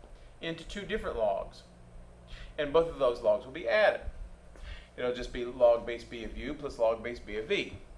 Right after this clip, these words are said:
Notice I just give each factor his own logarithm.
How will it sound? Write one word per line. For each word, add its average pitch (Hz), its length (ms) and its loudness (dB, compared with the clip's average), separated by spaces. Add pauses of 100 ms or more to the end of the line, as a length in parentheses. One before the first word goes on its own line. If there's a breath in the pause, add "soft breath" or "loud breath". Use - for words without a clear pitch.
(100)
Notice 117 300 -2
I 135 60 4
just 123 240 -10
give 113 200 -6
each 135 260 -8
factor 120 640 2 (420 loud breath)
his 120 180 -6
own 113 300 -2
logarithm. 160 500 2